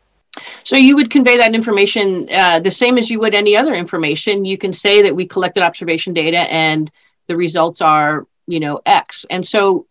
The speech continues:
treat it as data because it is data and you did collect it systematically. This is not anecdotal data, okay? Anecdotal data is the stuff that, you know, people just hear on the street or they heard from somebody or their Aunt Susie said, blah, blah, blah,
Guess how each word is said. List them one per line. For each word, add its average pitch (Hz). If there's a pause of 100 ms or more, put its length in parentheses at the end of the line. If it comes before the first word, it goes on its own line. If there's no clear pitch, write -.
treat 247
it 254
as 233
data 208
because 185
it 196
is 202
data 143
and 170
you 180
did 190
collect 170
it 165
systematically. 160 (320)
This 226
is 254
not 240
anecdotal 202
data, 175 (160)
okay? 170 (360)
Anecdotal 220
data 165
is 170
the 175
stuff 170 (120)
that, 160
you 190
know, 156
people 208
just 170
hear 202
on 165
the 160
street 180
or 156
they 151
heard 190
from 175
somebody 175
or 151
their 156
Aunt 165
Susie 165
said, 156
blah, 175
blah, 160
blah, -